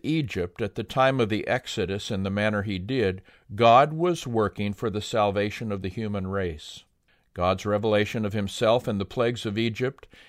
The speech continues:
and in the deliverance of his people was designed to reveal to the Egyptians as well as to other nations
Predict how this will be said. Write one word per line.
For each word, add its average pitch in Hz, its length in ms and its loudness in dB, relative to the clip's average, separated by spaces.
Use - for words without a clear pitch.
and 131 240 2
in 139 100 0
the 131 80 6
deliverance 135 640 4
of 131 140 0
his 120 200 -2
people 92 560 -4
was 117 260 0
designed 135 600 4
to 175 100 -2
reveal 143 520 2
to 139 140 -2
the 120 300 0
Egyptians 120 640 -4
as 113 280 0
well 160 320 2
as 143 140 -2
to 123 180 4
other 156 180 4
nations 110 560 0